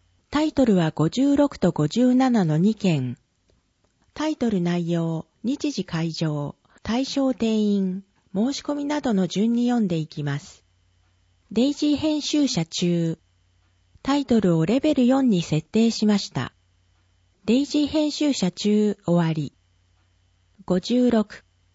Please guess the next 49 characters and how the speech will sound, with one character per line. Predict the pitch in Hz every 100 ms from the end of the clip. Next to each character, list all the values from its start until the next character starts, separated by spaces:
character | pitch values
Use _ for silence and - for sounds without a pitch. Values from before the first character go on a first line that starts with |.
| _ _
ト | -
ラ | 208 302
イ | 294
エ | 214
ン | 247 262
ジ | 277
ョ |
イ | 269
ス | - -
ペ | 262
ー | 254
ス | -
杯、 | 196 180 135 - _ _
ト | 185
ラ | 190 277
イ | 302
ン | 294
ピ | 285 294
ッ | -
ク | 180
開 | - 165 170
催。 | - 160 151 143 _ _ _ _ _ _ _ _ _ _
ミ | 185
ニ | 254 302
ゲ | 330 330
ー |
ム | 269
に | 180 151
挑 | - 165 160
戦 | 175 160
し、 | 156 - - _
み | 180 220
ん | 302
な | 320
で | 254 208
競 | - 233
っ |
て | 233 -
商 | 139 156 180
品 | 233 269 269
を | 262 226
ゲ | 233
ッ | 233 -
ト。 | 131 - _ _ _ _ _ _ _ -
三 | - 311 311
月 | 285 -
の | 185 165
お | 147
題、 | 147 147 143